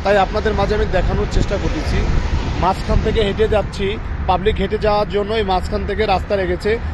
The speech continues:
দুপাশে খেজুর গাছ, তার ডান পাশ থেকে গাড়ি যাচ্ছে, বাম পাশে একটা মার্কেট। সত্যি দেখেন, এত সুন্দর করে এই জায়গাটা পরিবেশনা করেছে যে আমার কাছে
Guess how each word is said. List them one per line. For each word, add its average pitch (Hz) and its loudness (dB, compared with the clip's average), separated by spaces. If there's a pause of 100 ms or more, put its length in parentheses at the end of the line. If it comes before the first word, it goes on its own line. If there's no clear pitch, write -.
(160)
দুপাশে 202 2
খেজুর 202 -2
গাছ, 190 2 (340)
তার 202 2
ডান 185 4
পাশ 233 0
থেকে 226 2
গাড়ি 175 0
যাচ্ছে, 202 -2 (440)
বাম 226 0 (120)
পাশে 220 0
একটা 190 0
মার্কেট। 160 -2 (360)
সত্যি - 0 (420)
দেখেন, 214 2 (140)
এত 254 -4 (140)
সুন্দর 214 2 (100)
করে 180 0 (440)
এই 202 4
জায়গাটা 196 2 (120)
পরিবেশনা 214 0
করেছে 214 4
যে 156 -2 (400)
আমার 202 0
কাছে 226 0